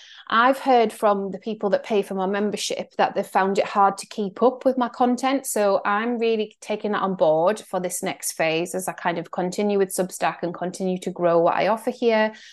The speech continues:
I'm trying to make it more simplistic, more clear. I'm trying to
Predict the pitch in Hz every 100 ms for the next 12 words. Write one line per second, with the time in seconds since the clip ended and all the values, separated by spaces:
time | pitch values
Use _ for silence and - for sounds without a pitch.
0 | - _ - 220 226 214 226 240 220 208
1 | - 202 190 185 180 180 311 277 - 285
2 | 285 - 220 196 185 - 254 247 226 226
3 | 226 - _ _ 226 226 220 208 214 220